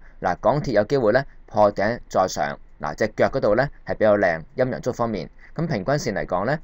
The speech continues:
其實都有機會呢再兜返上嘅，同埋一破廿八蚊嚟講呢，個動力就大好多㗎啦。咁所以要留意股票嚟講呢，港鐵呢留意下啦。今日收市嚟講呢，廿七個八，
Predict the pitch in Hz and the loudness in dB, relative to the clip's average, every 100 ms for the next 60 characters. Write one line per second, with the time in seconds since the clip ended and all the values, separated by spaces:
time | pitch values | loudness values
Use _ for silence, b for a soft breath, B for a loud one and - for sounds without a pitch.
0 | - - 95 98 143 113 135 107 113 - | -10 -8 -6 0 2 2 2 0 0 0
1 | 98 113 117 117 85 85 87 82 - - | 0 0 0 -2 -4 -2 -4 -4 -8 -2
2 | 107 117 - 110 101 92 107 117 123 82 | 4 4 4 0 2 0 0 0 -4 -2
3 | 82 110 139 b - 107 104 95 98 90 | -2 -2 -6 b -4 -4 -2 -4 -2 0
4 | 95 101 113 110 92 82 90 - - 135 | 0 0 2 2 2 0 -4 -16 -12 -4
5 | 143 123 95 85 101 120 117 95 73 82 | 0 2 0 -2 -4 -6 -2 -4 -2 -2
6 | 117 139 b - 95 - 117 123 80 87 | -4 -6 b -2 -2 -2 0 2 2 -2
7 | 92 101 117 104 - 131 - 127 95 76 | 0 2 2 0 -2 -2 0 -2 -2 -4
8 | 87 120 147 b 107 95 127 - 98 104 | -2 -2 -4 b -2 -2 0 0 2 2
9 | 90 | -2